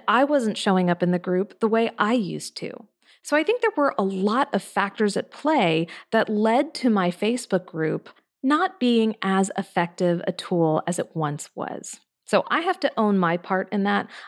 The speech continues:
and I can also understand that there were some environmental factors as well. But the thing is, even though I knew this Facebook group really wasn't working as well as it had been, I kept going with it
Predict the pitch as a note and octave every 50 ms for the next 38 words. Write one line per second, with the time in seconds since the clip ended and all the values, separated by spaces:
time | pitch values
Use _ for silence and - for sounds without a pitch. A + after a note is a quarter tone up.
0 | - - G#3 A3 A#3 A3+ A3+ - A#3+ A3+ - - F3+ F3+ - - G3+ F#3+ F#3+ F#3
1 | F#3+ - - - - - - B3 A#3+ B3 A#3+ - - F#3+ F#3 F#3 F3+ F3 - F3+
2 | E3 F3 F3 E3+ - F#3 E3+ E3 - F3+ F3 E3+ E3 D#3+ D#3+ D#3+ D#3+ D#3 E3+ -
3 | E3 D#3+ - D3 - - - D#3 D3 - D3 D3 - E3 D3 - - - - -
4 | _ _ _ _ - - - - - _ - A#3+ A#3+ B3+ B3 - D4+ D#4+ E4+ E4
5 | - A#3+ A#3 A#3+ B3+ C4 C4+ C#4 - - _ _ _ _ _ _ _ _ _ _
6 | _ - - C#4 E4+ A4 A#4 G#4 E4 C4+ A#3+ - F#3+ F#3 F#3+ F#3 F3 F3+ F3+ F#3
7 | G3 G3 F#3 F3 - - - E3 E3+ - - G3+ G3 - - G3+ G3+ G3+ G3+ -
8 | _ - F#3+ F#3+ F#3 G3 A3 B3 C#4 D#4 D#4+ D#4 B3+ G#3 G3 F3+ F#3+ F3 - F3
9 | E3+ E3+ - G3 F3+ F3 - E3+ E3 - D#3+ E3+ D#3+ D3 D3+ D#3 D#3+ E3 - -
10 | E3 E3 D#3+ - - - - - - - D#3+ D#3+ E3+ G#3 G#3 - B3 B3+ B3+ C#4
11 | C#4+ D4 - _ _ _ _ _ _ - - B3 B3 - D4+ - - - - F3+
12 | F3+ G3 G3+ F3+ D#3+ D3+ D#3+ - - - -